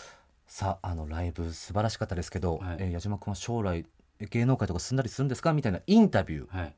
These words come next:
Speaker 1: を、
Speaker 2: はい。
Speaker 1: 家族の食事を背景に語ってる矢島さんを撮りたいですと。
Speaker 2: はいはい。
Speaker 1: 「あ、わかりました」と。で、母ちゃんが、あの、ご飯にパスタを作ってくれてね。
Speaker 2: はい。
Speaker 1: で、「あ、じゃあスタッフさん、じゃあ、あの、え、カメラ回しますね。皆さんはもう食事し-、
Speaker 2: はい。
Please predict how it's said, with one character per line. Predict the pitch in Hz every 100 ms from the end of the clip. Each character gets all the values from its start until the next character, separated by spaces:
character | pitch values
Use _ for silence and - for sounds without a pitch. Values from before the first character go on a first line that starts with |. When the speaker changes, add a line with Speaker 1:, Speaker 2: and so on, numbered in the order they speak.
| -
Speaker 1:
を、 | 240
Speaker 2:
は |
い。 | 233
Speaker 1:
家 | 233
族 | 208
の | 165
食 | - 139
事 | 165
を | 180
背 | 202 196
景 | 180
に | 160
語 | 151
っ | 185
て |
る | 165
矢 | 151
島 | 147
さ | 170
ん |
を |
撮 | 131
り | 98
た | 87
い |
で | -
す | -
と。 |
Speaker 2:
は | 101
い |
は | 87
い。 | 78 - -
Speaker 1:
「あ、 | 202
わ | 139
か | 98
り | 90
ま | 78
し | -
た」 | -
と。 | - - - - - - - - -
で、 | 190
母 | 208
ち | 185
ゃ | 131
ん | 175
が、 | 147 -
あ | - 82
の、 |
ご | 92 113
飯 |
に | 82 -
パ | 175
ス | 175
タ | 95
を | 71
作 | - -
っ |
て | -
く | 67
れ |
て | -
ね。 | 95
Speaker 2:
は | 90
い。 | 78 - -
Speaker 1:
で、 | - - _ - - _ _ - -
「あ、 | 110 - - - - _
じ | -
ゃ |
あ |
ス | 160
タ | 139
ッ |
フ | -
さ |
ん、 | 123 -
じ | 147 202
ゃ | - - _ _
あ、 | 127
あ |
の、 | 123 113 110 -
え、 | -
カ | 175
メ | 156
ラ | 104
回 | 117
し | 120
ま |
す | -
ね。 | 95
皆 | 180 170
さ |
ん | 101
は | 76 - 143
も | 117
う |
食 | - 120
事 | 110
し-、 | -
Speaker 2:
は |
い。 | -